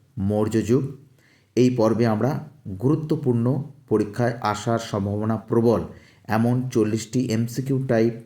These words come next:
জেনারেল অ্যাওয়ারনেস বা জিকে নিয়ে আমরা আলোচনা করব,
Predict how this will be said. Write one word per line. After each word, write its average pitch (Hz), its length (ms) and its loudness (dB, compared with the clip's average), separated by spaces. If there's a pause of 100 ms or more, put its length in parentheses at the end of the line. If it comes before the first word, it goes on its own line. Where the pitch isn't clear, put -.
(160)
জেনারেল 101 540 -2
অ্যাওয়ারনেস 107 600 0
বা 95 180 0
জিকে 123 640 -2 (400)
নিয়ে 98 220 0
আমরা 98 260 0
আলোচনা 101 440 -2
করব, 127 460 0